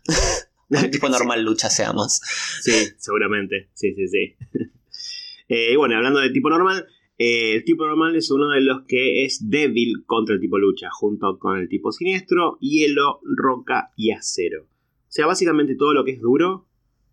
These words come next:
Speaker 2: y el tipo normal. <laughs> Bueno, el siniestro tampoco es duro, pero creo que entiendo un poco más el, el hielo, roca y acero, porque son cosas duras y,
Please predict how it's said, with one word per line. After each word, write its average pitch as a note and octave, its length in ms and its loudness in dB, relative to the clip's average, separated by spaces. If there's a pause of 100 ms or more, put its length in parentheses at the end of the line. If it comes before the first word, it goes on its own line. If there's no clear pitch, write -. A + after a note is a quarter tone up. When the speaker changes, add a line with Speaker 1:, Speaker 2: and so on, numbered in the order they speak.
(760)
Speaker 2:
y G#2+ 140 2
el F#2+ 120 2
tipo G#2 200 0
normal. F2+ 380 -2 (320)
<laughs> D3+ 680 0 (300)
Bueno, A2+ 180 2
el G#2+ 280 2
siniestro B2 300 0
tampoco G2 300 0
es G2+ 80 -8
duro, F#2 320 4
pero F2 440 -6 (240)
creo C3 180 2
que B2 60 2
entiendo A#2+ 280 2
un A#2 60 2
poco A2+ 160 0
más A2+ 240 0
el, G2 120 4
el F2+ 240 0
hielo, A2+ 380 2
roca A2 300 0
y G2+ 60 2
acero, G2+ 360 0
porque F#2 140 -2
son G#2 120 -18
cosas G#2 280 -10
duras G#2+ 360 -2
y, E2+ 220 -10